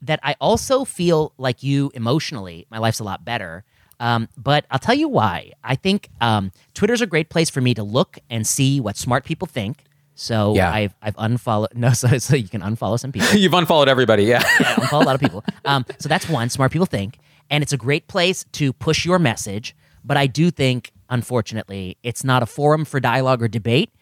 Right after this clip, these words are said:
Speaker 1: And so I actually just don't read anything that comes back at me, you know? So I've
Speaker 2: Yeah,
Speaker 1: set it up in a way
Speaker 2: that's right.
Speaker 1: it doesn't even show me. I don't read it. I don't care.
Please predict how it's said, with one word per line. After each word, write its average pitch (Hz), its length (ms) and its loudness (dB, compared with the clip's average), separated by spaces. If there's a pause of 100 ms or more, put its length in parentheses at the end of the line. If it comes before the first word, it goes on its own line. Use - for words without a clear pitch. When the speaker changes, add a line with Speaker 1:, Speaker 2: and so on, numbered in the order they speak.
(220)
Speaker 1:
And 135 140 -4
so 120 260 4
I 120 280 0
actually 107 320 -4
just 110 180 -4
don't 113 200 -2
read 120 200 4
anything 127 400 -2
that 120 100 -6
comes 127 220 -8
back 165 260 -2
at 95 100 -8
me, 82 160 -18 (260)
you 120 100 -6
know? 113 160 -2
So 110 400 -2
I've 107 240 -6
Speaker 2:
Yeah, 80 200 2
Speaker 1:
set 123 140 -2
it 120 100 -4
up 117 140 -6
in 110 60 -4
a 104 60 -2
way 107 180 0
Speaker 2:
that's 78 240 2
right. 73 120 4
Speaker 1:
it 67 60 -2
doesn't 110 180 -4
even 98 140 -8
show 202 260 2
me. 175 300 4 (220)
I 107 100 -4
don't 107 200 -6
read 175 200 4
it. 147 200 2
I 127 80 2
don't 131 180 0
care. 107 440 -6